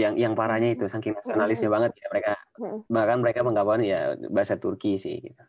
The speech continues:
Speaker 1: Tapi sekarang mereka lebih open sih mungkin ya. Eh, banyak seko-, banyak kampus-kampus yang mulai mengajarkan dengan bahasa Inggris.
Speaker 2: Hmm.
Speaker 1: Terus mereka ada juga T R T World, di mana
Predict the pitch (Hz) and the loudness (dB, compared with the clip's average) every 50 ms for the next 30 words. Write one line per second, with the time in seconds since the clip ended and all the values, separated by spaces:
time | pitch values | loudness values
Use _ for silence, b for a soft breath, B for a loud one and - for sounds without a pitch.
0 | _ _ _ - 117 151 165 - - 139 131 143 165 165 147 131 131 131 147 139 | _ _ _ -6 -2 0 0 0 2 2 4 4 4 4 4 2 2 2 0 0
1 | 139 123 107 101 104 - - 117 107 101 104 92 95 95 98 104 104 - - 98 | 2 2 2 2 0 0 0 -2 -2 -2 -4 -6 -6 -6 -8 -8 -8 -6 -4 -4
2 | 87 - - _ _ _ _ _ _ _ _ _ _ _ _ _ _ - 101 101 | -4 -4 -8 _ _ _ _ _ _ _ _ _ _ _ _ _ _ -2 0 0
3 | 101 98 101 104 113 113 113 - - 104 - 113 107 113 120 117 - _ _ - | 2 2 2 2 2 0 -2 -2 -2 -2 0 2 2 2 2 0 -4 _ _ -4
4 | 117 107 110 107 - 107 110 113 127 123 123 107 104 104 101 104 101 - - - | -4 -2 -2 -2 -2 -2 -2 0 -2 0 0 0 0 0 0 -2 -2 -4 -6 -4
5 | 107 107 104 104 104 104 104 104 78 92 104 107 104 104 117 101 - - 107 107 | -2 0 0 2 2 2 0 0 0 0 0 0 0 0 0 0 0 -2 -2 -2
6 | 101 101 98 101 101 - - - - 113 110 107 - - 101 98 107 101 110 113 | -2 -2 -2 -4 -4 -8 -10 -10 -6 -4 -4 -4 -2 -2 -2 0 0 2 2 4
7 | 113 113 120 - - - _ _ _ _ _ _ _ _ _ - - 185 185 180 | 4 2 0 -4 -16 -18 _ _ _ _ _ _ _ _ _ -18 -16 -16 -12 -6
8 | 180 - 117 - - - - - 120 113 - - 123 123 127 123 117 120 113 120 | -2 -2 -2 -2 -2 -6 -4 -2 -2 -2 0 2 2 2 4 2 2 2 2 4
9 | 120 117 113 107 - - - - _ - - - 101 110 123 - 120 113 107 110 | 4 4 4 4 2 0 -4 -12 _ -2 0 0 0 0 -2 0 0 2 4 4
10 | 110 110 110 110 104 - - 113 110 104 104 107 113 117 117 | 4 4 4 2 0 -2 -6 -4 -2 -2 0 2 2 2 0